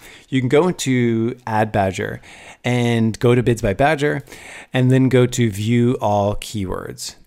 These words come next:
And once you do view all keywords, uh, what you can do is basically find the things that are,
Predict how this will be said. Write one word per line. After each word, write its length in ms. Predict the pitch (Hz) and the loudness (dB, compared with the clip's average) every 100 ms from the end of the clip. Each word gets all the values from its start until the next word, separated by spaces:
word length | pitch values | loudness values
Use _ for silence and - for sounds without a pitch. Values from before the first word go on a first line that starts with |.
| - | -4
And 160 | 120 | 0
once 180 | 147 180 | 2 0
you 80 | 196 | -4
do 380 | 120 131 131 120 | -2 2 2 0
view 440 | 107 117 113 113 | -2 -2 0 0
all 260 | 107 95 95 | 0 -2 -4
keywords, 680 | - 180 135 104 92 - - _ - _ | -10 -4 -2 -2 -2 -8 -18 _ -20 _
uh, 300 | 107 98 95 | -2 -2 -2
what 380 | 120 104 127 - | -6 -4 -4 -4
you 400 | 123 117 113 107 | -2 0 2 0
can 280 | - 110 98 | -2 -6 -6
do 500 | 95 147 151 117 110 | -2 0 2 0 -2
is 180 | - 107 | -4 -6
basically 680 | 98 135 139 175 139 117 - _ _ | -2 -2 -2 -4 -4 -4 -8 _ _
find 640 | _ - 135 151 165 160 | _ -6 -2 -2 -2 -6
the 560 | 127 113 113 110 110 104 _ | -4 -2 0 0 -2 -6 _
things 720 | - - - 135 131 131 127 - | -20 -16 -2 0 2 0 -2 -6
that 500 | - 113 107 98 95 - | -14 -6 -2 -2 -6 -8
are, 480 | 107 98 92 92 | -6 -4 -4 -8